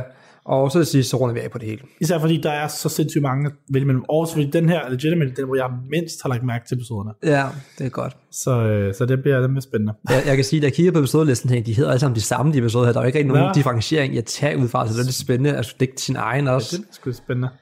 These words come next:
Speaker 1: Men, øh, er du klar til at snakke om det første ark?
Speaker 2: Har du sagt, hvor mange episoder det er, vi, vi, vi lige har siddet og set, eller vi har, vi har set?
Speaker 1: Ja, vi har jo set fra hundrede femogfyrre til hundrede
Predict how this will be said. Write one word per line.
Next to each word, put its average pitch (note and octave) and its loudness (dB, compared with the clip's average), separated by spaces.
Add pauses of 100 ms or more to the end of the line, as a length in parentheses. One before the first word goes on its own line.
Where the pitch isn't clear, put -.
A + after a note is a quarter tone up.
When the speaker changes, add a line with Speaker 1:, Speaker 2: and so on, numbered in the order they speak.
(380)
Speaker 1:
Men, B2+ 2
øh, B2+ 2
er B2+ 4
du B2+ 2
klar G3 -2
til - -2
at C3 0
snakke C#3 -2
om D#3 2
det B2+ 0
første C#3 -2
ark? A#2+ -8 (540)
Speaker 2:
Har D#3+ -2
du E3+ 2
sagt, F#3 -4
hvor F3+ -4
mange F#3 0
episoder F3+ 2
det D3+ 2
er, D3+ 0
vi, D#3 2 (120)
vi, D#3 2 (180)
vi D#3+ -8
lige D3+ -2
har E3+ 2
siddet D#3+ -4
og D#3 -10
set, D#3+ -6
eller B2 -2
vi C3+ 2
har, C3+ 4
vi C#3 -4
har B2+ -2 (100)
set? E3 -4 (360)
Speaker 1:
Ja, F#3 2
vi E3 2
har D#3+ 4
jo C#3+ 4
set A#3 0
fra F3+ 2
hundrede G3+ 4
femogfyrre F3+ 2
til F3 2
hundrede F3+ 4